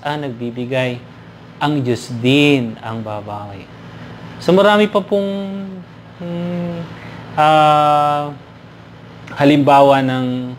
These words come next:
kapayapaan sa Diyos, di ba? Si Mama Mary, no? Pagkatapos ng sabihin sa kanya ng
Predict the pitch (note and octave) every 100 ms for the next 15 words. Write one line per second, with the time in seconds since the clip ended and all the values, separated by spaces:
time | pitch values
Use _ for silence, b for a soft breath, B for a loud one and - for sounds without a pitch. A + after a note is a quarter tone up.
0 | - - C3 C3+ C3 C3 B2 A#2+ A#2 A#2+
1 | A#2 A#2+ G#2+ - - - A#2 B2 E3+ -
2 | B B B - C3 C3 C#3+ D#3+ A3 B3
3 | C#3+ A2 G#2 G#2+ - - - - B2+ C#3+
4 | B2 A2+ A#2 A#2+ B2 B2+ - B2+ A#2+ A#2+
5 | A2+ A#2+ B2+ C#3 C3+ C3+ B2+ B2+ B2